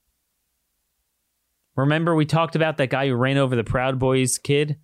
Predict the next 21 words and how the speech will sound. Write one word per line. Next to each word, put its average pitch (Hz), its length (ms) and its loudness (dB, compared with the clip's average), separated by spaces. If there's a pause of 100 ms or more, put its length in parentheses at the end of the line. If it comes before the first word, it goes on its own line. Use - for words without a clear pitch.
(2000)
in 127 200 2
Washington, 131 460 0
D 123 160 2
C? 147 200 0
He's 151 180 2
not 160 160 0
even 139 160 0
getting 131 200 2
charged. 98 500 -6 (1400)
Then 247 160 2
we 240 140 4
have 156 300 0
this - 500 -2 (160)
two-tier 135 400 0
justice 107 420 -4
system. 95 380 -4 (960)
This 147 100 0
is - 40 -2
from 151 160 2
Daniel 143 300 2
Greenfield, 147 680 0